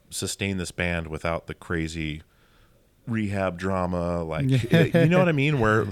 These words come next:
Speaker 2: Yeah.
Speaker 1: like, it seems like everyone eventually falls into, you know, uh,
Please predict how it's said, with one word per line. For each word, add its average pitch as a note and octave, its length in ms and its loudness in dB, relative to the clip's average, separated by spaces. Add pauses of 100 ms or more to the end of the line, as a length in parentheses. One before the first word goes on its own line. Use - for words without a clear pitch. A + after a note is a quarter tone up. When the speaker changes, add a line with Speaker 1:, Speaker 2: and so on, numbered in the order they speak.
(100)
Speaker 2:
Yeah. A#2 280 2
Speaker 1:
like, G#2+ 120 2
it B2+ 80 -6
seems D3+ 200 2
like C3+ 160 2
everyone A#2+ 320 2
eventually G2+ 480 0
falls F#2 420 0
into, F2 760 0 (720)
you G#2 140 -6
know, E2+ 340 -2
uh, F2 380 -6